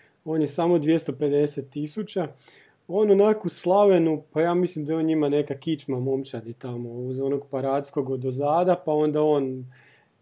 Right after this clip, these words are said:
onako u sredini. E, ne bi on meni u Osijeku bio za prvu ekipu, ali recimo umjesto Lope.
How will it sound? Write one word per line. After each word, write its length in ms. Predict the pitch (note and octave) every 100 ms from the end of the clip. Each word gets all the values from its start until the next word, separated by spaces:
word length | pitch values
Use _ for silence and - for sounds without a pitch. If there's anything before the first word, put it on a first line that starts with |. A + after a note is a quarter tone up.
| _
onako 440 | C#3+ C3+ C3+ C#3 D3
u 80 | C#3
sredini. 560 | C#3+ C#3+ C#3+ F#3 G3+ G3 -
E, 120 | - C#3+ D3 D3
ne 240 | D#3 G3+
bi 160 | F#3 G#3+
on 160 | G3
meni 300 | G3 G3+ F#3+
u 80 | E3+
Osijeku 420 | F#3 F#3 D3 -
bio 380 | C#3 D#3 F#3+ D3+
za 320 | C3 C#3 C3
prvu 380 | - D#3 F3 F3+
ekipu, 640 | F#3+ C#3+ - F3+ F#3+ A3
ali 240 | F#3+ D#3 E3+
recimo 360 | F3+ F3 G3
umjesto 380 | F3 E3 D#3+ E3+
Lope. 340 | D#3+ D#3+ D#3+